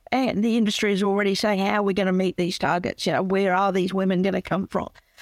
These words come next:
So I think we have to get an, a lot more creative about how and where we recruit women into the industry from. Um,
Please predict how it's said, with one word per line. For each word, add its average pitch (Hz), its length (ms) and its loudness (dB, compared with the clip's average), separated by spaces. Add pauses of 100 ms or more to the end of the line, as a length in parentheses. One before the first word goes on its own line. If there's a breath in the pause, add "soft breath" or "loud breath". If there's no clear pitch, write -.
So - 120 -2
I 240 40 2
think 311 180 0
we 302 120 4
have 254 200 0
to 247 80 0
get 208 120 2
an, 202 180 0 (140)
a 208 60 0
lot 208 220 0
more 139 180 0
creative 254 680 0 (380)
about 196 320 -2
how 214 360 2
and 196 120 0
where 202 220 2
we 202 160 0
recruit 202 480 -2 (180)
women 202 300 2
into 185 240 0
the 190 100 0
industry 180 400 -2
from. - 320 -4 (320)
Um, 208 400 2